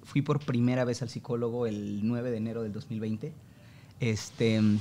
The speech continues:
como todos, y lo menciono a veces, porque creo que siempre tenemos la idea de que el psicólogo es solo si estás loco, y solo si estás mal, y si tu vida está mal. Y si no vemos que la vida esté mal, sentimos que no hay para qué ir.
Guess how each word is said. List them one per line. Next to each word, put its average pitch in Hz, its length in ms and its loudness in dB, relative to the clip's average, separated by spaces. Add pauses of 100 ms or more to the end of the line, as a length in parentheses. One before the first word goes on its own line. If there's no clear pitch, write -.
(240)
como 120 240 4
todos, 143 260 4
y 139 40 0
lo 113 80 4
menciono 110 320 2
a - 20 2
veces, 120 260 0
porque 113 260 -4
creo 120 200 -6
que 123 240 -6
siempre 135 300 -2
tenemos 123 200 0
la 113 80 0
idea 110 140 0
de 113 100 -2
que 110 100 -10
el 101 60 -4
psicólogo 113 380 -4
es 117 80 -4
solo 110 180 -6
si 110 100 -12
estás - 200 -12
loco, 123 240 -10
y - 20 -12
solo 110 140 -8
si 101 80 -12
estás 107 200 -8
mal, 117 160 -2
y 110 40 -4
si - 100 -8
tu 107 140 -6
vida 117 100 -4
está - 160 -8
mal. 113 240 -4
Y 110 60 -8
si - 140 -6
no 127 120 0
vemos 147 300 0
que 123 80 -4
la 113 80 -2
vida 113 160 -4
esté 110 180 -6
mal, 120 280 0 (400)
sentimos 120 420 -4
que 110 100 -8
no 107 80 -4
hay 110 60 -6
para 101 240 -10
qué - 100 -12
ir. - 160 -10